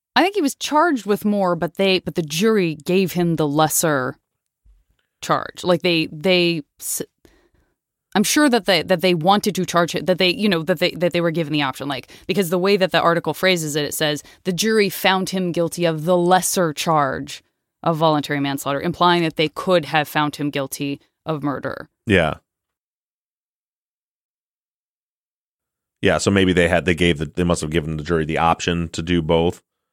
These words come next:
Speaker 2: Um, to, like, you know, the, the, you can convict him of murder or you can convict him of ma-, manslaughter, and they convicted him of manslaughter.
Speaker 1: Right.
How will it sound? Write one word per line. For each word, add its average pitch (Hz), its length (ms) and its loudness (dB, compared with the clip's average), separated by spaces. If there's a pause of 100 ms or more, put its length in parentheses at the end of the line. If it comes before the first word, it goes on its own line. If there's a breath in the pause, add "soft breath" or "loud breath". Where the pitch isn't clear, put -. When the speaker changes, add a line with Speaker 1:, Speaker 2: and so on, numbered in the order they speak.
(500)
Speaker 2:
Um, 73 320 0
to, 98 140 0
like, 85 240 0 (140)
you 87 180 -10 (140)
know, 76 180 0
the, 80 240 0
the, 85 140 0
you 78 80 -4
can 80 220 -4 (120)
convict 90 320 0
him 82 140 2
of 76 100 -2
murder 82 420 4
or 80 200 2
you 78 80 0
can 80 160 -6
convict 76 260 -6
him 80 80 -2
of 76 160 -6
ma-, 71 300 -4
manslaughter, 78 520 -2
and 78 120 -6
they 78 60 -4
convicted 78 460 -6
him 76 120 -6
of 73 100 -12
manslaughter. 76 580 -4
Speaker 1:
Right. - 200 -16